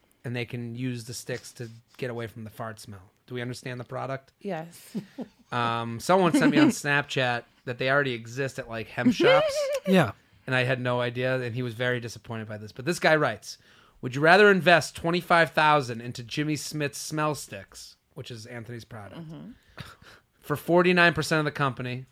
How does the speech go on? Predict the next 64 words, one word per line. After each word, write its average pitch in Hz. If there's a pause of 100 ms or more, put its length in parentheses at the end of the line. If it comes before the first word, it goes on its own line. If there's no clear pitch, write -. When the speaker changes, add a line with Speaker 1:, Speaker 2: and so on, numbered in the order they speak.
Speaker 1:
or 170
have 139
to 151
offer 143
a 135
smell 156
stick 147
to 147
at 143
least 143
one 143
person 143
around 135
you 139
every 135
time 135
you 135
fart 131
for -
the 131
rest 127
of -
your 123
life? 110 (560)
Obviously, 156
if 143
you're 143
alone 147
when 143
you 135
fart, 165
you 135
don't 139
have 135
to 139
offer, 131
uh, 131
one 131
to 131
anyone. 135 (380)
However, 180
you 139
don't 160
make 156
any 156
money 151
with 147
the 139
latter. 135 (960)
But 135
with 131
the -
former, 160
there's 131
potential 135
to -
make 127
your 127
money 117
back. 90
What 123
do 127
you 120
do?" 104